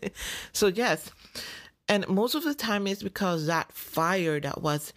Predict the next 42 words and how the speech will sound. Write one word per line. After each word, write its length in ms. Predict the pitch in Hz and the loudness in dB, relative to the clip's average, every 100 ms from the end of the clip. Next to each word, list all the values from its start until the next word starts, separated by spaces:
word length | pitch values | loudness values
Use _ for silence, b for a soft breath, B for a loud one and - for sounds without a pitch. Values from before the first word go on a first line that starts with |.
| B B | B B
that 180 | 165 - | 0 0
flame 600 | - 147 156 165 131 - - - | -4 0 2 0 -2 -6 -6 -4
of 160 | - | -2
love, 320 | - 113 160 - | -2 -2 -2 -2
<laughs> 60 | |
that 140 | 190 - | -2 0
was 320 | 151 151 - | 0 0 -2
impatient, 800 | 147 147 - 165 147 - 117 156 B B B | -6 -6 -2 0 0 0 -4 -6 B B B
that 160 | - 185 | 0 2
was 260 | 190 185 - | 2 0 0
in, 380 | 185 170 165 - B B - | 0 0 -2 -10 B B -2
in 160 | 170 | 2
the, 280 | 160 156 - _ _ _ - | 2 0 -4 _ _ _ -2
in 140 | 170 | 0
the 80 | 165 | 0
beginning 480 | 151 151 190 240 196 | -2 -2 -2 0 -2
of 140 | 156 | 0
the 120 | 151 | -2
relationship, 760 | 143 143 143 156 147 - 135 - B B - | 0 0 -2 -4 -4 -2 -2 -4 B B 0
you 100 | 220 | 2
guys 180 | 262 | 2
were 200 | 220 190 | 2 2
dating, 540 | 151 151 156 165 143 135 | 2 0 0 0 -2 -2
you 100 | 147 | 0
guys 260 | 156 160 | 0 -2
were 140 | 147 151 | -2 -2
having 340 | 156 139 143 | -2 -2 -4
fun 280 | - 147 143 | -2 -4 -2
time 340 | - 160 180 | -2 -2 -2
together. 520 | 185 151 139 135 135 151 B B | -4 -4 -4 -4 -4 -6 B B
And 80 | 160 | 2
now 160 | 175 220 | 4 4
everything 440 | 240 233 214 190 | 2 2 2 2
is 200 | 180 175 | 0 0
about 500 | 160 156 147 156 151 - B _ | -2 0 -2 -4 -10 -14 B _
money, 460 | 151 151 165 170 170 | 0 4 4 2 -2
work, 420 | 160 135 139 - | -2 -2 -2 -4
and 100 | - | -4
the 60 | 147 | -4
kids, 500 | - 165 - - - | -2 -2 -2 -6 -4
you 120 | 147 | -2
know, 260 | 143 147 | -2 -4